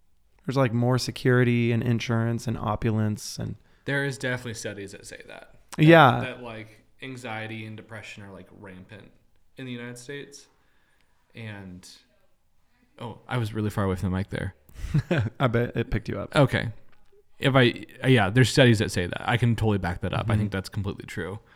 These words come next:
Speaker 1: Yeah.
Speaker 2: And kinda crazy that he, like, ties those two things together.
Speaker 1: Totally. He's like, "Don't worry about what you're gonna eat, what clothing you're gonna wear." <laughs> I've never had to worry about my clothes. Like, am
Speaker 2: Yeah.
Speaker 1: I gonna be warm enough?
Speaker 2: Totally.
Speaker 1: No, I've, I've always had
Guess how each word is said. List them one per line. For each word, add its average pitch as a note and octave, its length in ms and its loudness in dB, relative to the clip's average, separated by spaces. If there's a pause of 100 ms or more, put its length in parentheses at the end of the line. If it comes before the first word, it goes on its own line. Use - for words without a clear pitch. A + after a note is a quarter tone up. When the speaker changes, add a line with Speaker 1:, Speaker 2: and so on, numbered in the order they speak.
Speaker 1:
Yeah. B2+ 200 -6
Speaker 2:
And A2 300 -4
kinda A2 200 -4
crazy G#2 340 -8
that F2+ 140 -10
he, G#2 140 -6
like, F#2+ 160 -6
ties F2+ 280 -4
those F#2 180 -6
two - 140 -4
things F#2+ 240 -6
together. D#2 480 -6 (580)
Speaker 1:
Totally. C#3+ 600 2 (560)
He's D3+ 200 4
like, D#3 200 8
"Don't D#3+ 200 8
worry E3 180 10
about D#3 160 8
what D3 80 8
you're C#3 80 4
gonna C#3+ 140 4
eat, C#3 380 2 (1040)
what C3+ 320 6
clothing D#3+ 520 8
you're C#3 120 6
gonna A#2 140 4
wear." G2+ 400 0 (200)
<laughs> - 220 -10
I've C#3+ 140 2
never D#3 240 4
had D#3 160 2
to C#3 60 2
worry B2 300 4
about A2 380 -2
my B2 120 0
clothes. A#2 560 -2 (360)
Like, - 100 -8
am A#2+ 60 0
Speaker 2:
Yeah. A2 60 4
Speaker 1:
I A#2 60 2
gonna D3+ 140 0
be D3+ 100 2
warm G#2+ 300 0
enough? D3 360 -4 (140)
Speaker 2:
Totally. G2+ 380 -4 (160)
Speaker 1:
No, A#2 360 -2
I've, A#2 240 -2
I've G#2+ 160 -2
always A2+ 240 0
had G#2 240 -4